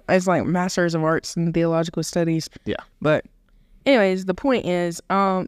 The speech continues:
Speaker 1: Dallas is a really good friend of mine. He's incredibly smart. Um, it makes no sense how smart this man is.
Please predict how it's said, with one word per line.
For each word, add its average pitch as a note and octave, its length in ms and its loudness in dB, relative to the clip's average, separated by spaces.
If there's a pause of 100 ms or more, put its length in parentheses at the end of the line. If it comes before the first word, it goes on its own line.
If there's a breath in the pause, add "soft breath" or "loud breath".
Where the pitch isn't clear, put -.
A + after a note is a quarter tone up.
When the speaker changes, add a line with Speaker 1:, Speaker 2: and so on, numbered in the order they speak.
(160)
Speaker 1:
Dallas C#4 280 4
is G3 140 -2
a G3+ 40 0
really G3+ 180 2
good F#3+ 120 2
friend G3+ 240 0
of G3 60 2
mine. G3+ 240 2
He's B3+ 220 -2
incredibly G3 400 0
smart. A3+ 560 2 (160)
Um, F3+ 580 2 (400)
it G#3+ 140 2
makes G#3 260 0
no G3+ 260 4
sense G3+ 280 -4 (320)
how G3 320 0
smart G3 300 -2
this F#3 120 -8
man G#3+ 200 2
is. G#3+ 300 0